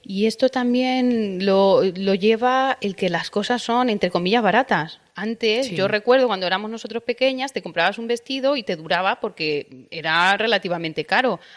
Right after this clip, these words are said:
Speaker 1: Ahora una camiseta a cinco euros, venga, no pasa nada. Si no me la
Speaker 2: Sí.
Speaker 1: pongo, la guardo en el armario. Y eso se lo tenemos que inculcar a nuestros hijos y a nuestros jóvenes, que,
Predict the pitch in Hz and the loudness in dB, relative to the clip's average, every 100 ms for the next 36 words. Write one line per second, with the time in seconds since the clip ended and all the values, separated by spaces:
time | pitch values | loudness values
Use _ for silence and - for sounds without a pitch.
0 | - 156 180 190 190 185 175 - 180 170 | -4 0 0 0 0 -2 -4 -6 0 0
1 | 175 180 175 185 277 254 247 240 247 190 | 0 -6 0 4 4 6 4 4 4 2
2 | 214 208 170 160 165 147 151 202 220 226 | 0 -2 -2 -2 0 -2 -4 -4 0 0
3 | 233 269 269 247 240 208 170 160 165 180 | 2 4 4 4 4 0 -2 -6 -2 -2
4 | 165 151 - - - - 202 208 208 254 | 0 -4 -6 -20 -20 -14 -6 -2 0 0
5 | 247 233 196 185 190 226 220 214 214 226 | 0 -2 -4 -6 -8 -6 -4 2 2 2
6 | 233 190 180 190 - 233 240 196 - 165 | -2 -8 -6 -6 -6 -4 -4 -4 -8 -10
7 | - 254 269 175 143 - - _ _ 190 | -2 0 0 -2 -6 -12 -20 _ _ -2
8 | 190 185 185 185 - | 0 0 -2 -4 -8